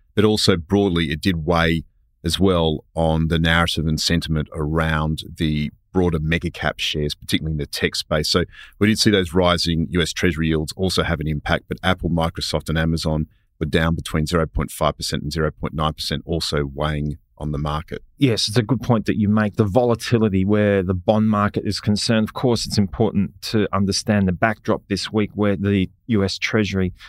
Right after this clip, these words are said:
Speaker 2: is conducting sales of U S bonds in their, uh, quarterly, uh, refunding or their quarterly auctions.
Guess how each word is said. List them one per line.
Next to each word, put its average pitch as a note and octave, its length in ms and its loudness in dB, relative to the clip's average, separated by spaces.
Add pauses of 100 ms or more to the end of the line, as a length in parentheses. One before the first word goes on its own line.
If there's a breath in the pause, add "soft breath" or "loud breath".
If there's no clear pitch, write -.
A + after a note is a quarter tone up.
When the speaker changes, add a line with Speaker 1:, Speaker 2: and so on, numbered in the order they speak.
(180 loud breath)
Speaker 2:
is G#2 160 0
conducting G2 840 0
sales G2+ 760 2
of F2+ 380 0
U G#2 180 2
S F2+ 180 -2
bonds G2 440 0
in F#2+ 140 2
their, F#2+ 220 2 (380 loud breath)
uh, F2+ 220 2
quarterly, F#2+ 640 0 (480)
uh, F#2 340 0
refunding G2 840 0
or F#2+ 100 2
their F2+ 120 0
quarterly F#2 520 -4
auctions. G2 580 -2